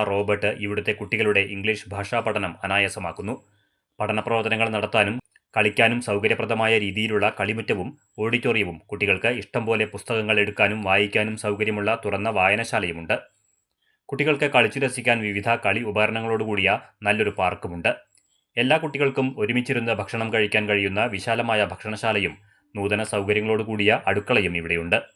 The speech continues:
കുട്ടികൾക്ക് കാലാവസ്ഥാ മാറ്റങ്ങളെക്കുറിച്ച് നിരീക്ഷിച്ചു പഠിക്കാൻ സഹായകമായ ഒരു കാലാവസ്ഥാ മാപിനിയുമുണ്ട്. പ്രവർത്തനരഹിതമായി കിടന്നിരുന്ന വലമ്പലിമംഗലം വായനശാലയെ പി ടി എയുടെ സഹായത്തോടെ പുനരുദ്ധരിച്ച്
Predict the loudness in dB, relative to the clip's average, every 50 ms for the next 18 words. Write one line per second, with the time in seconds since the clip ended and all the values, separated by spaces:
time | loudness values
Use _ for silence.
0 | _ _ _ _ -2 2 6 6 6 6 6 4 4 8 8 8 10 10 8 6
1 | 6 4 4 4 4 6 4 2 2 2 2 0 0 0 0 -2 0 2 2 2
2 | 2 2 0 0 -2 -2 -6 -4 -2 0 0 0 0 2 0 0 0 -2 0 2
3 | 2 4 4 2 2 2 4 6 6 6 4 2 -2 -8 _ -4 -2 -2 2 6
4 | 8 8 8 8 6 4 4 2 4 4 4 4 4 2 2 2 0 0 -2 -2
5 | -2 -4 -2 -4 -4 -4 -8 _ _ _ _ -4 -2 -2 0 0 0 0 0 0
6 | 0 0 0 0 2 4 4 4 2 0 -2 -2 -2 -2 -2 -2 0 -2 -2 -2
7 | -6 _ _ _ _ _ _ _ _ _ _ _ _ _ _ _ _ _ _ 4
8 | 6 6 6 4 2 2 0 2 2 4 2 2 0 0 4 6 8 8 8 6
9 | 4 4 4 6 6 6 4 2 0 0 0 0 2 4 6 6 6 6 4 0
10 | 0 0 2 2 2 4 2 2 2 2 2 2 0 -2 0 0 0 0 0 0
11 | 0 0 0 0 0